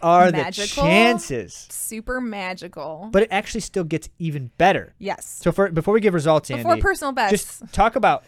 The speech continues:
Speaker 1: talk about who was in this race.
Speaker 2: Oh, we had the
Speaker 1: Look at
Speaker 2: likes
Speaker 1: this.
Speaker 2: of Laura Muir.
Speaker 1: So
Speaker 2: We
Speaker 1: British
Speaker 2: have
Speaker 1: champion Laura Muir.
Speaker 2: Yes. Sierra Meg-, Megan?
Speaker 1: McGeehan.
Speaker 2: McGeehan.
Speaker 1: So Irish champion
Speaker 2: Mm-hmm.
Speaker 1: McGeehan.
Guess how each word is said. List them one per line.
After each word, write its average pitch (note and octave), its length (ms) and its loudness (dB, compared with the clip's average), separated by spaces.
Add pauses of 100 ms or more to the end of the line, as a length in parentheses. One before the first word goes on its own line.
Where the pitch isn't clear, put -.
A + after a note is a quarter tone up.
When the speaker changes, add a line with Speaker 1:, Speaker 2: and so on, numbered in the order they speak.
Speaker 1:
talk B3 160 0
about A#3+ 220 2
who A3 220 2
was E3 160 4 (120)
in F3+ 180 -2
this B2 220 -10
race. - 400 -16 (120)
Speaker 2:
Oh, G#3 300 0 (120)
we C4 180 -8
had D4 140 -2
the C4 60 0
Speaker 1:
Look B3 80 2
at A3+ 60 2
Speaker 2:
likes A3+ 220 -4
Speaker 1:
this. A#3 80 -2 (320)
Speaker 2:
of A3 60 -18
Laura F#3 220 -4
Muir. F4 680 2
Speaker 1:
So F3 80 2
Speaker 2:
We C#3+ 100 -2
Speaker 1:
British G3 280 6
Speaker 2:
have - 80 -8
Speaker 1:
champion F#3+ 440 -2
Laura E3 200 2
Muir. B2 260 -2
Speaker 2:
Yes. - 460 -8 (840)
Sierra A3+ 600 2
Meg-, G3+ 400 -4 (220)
Megan? G#3 540 -8
Speaker 1:
McGeehan. F3 440 2
Speaker 2:
McGeehan. A3+ 580 -4 (160)
Speaker 1:
So F3 300 2
Irish G#3+ 380 6
champion C3+ 520 -4 (120)
Speaker 2:
Mm-hmm. G#3 220 -6
Speaker 1:
McGeehan. D3+ 460 2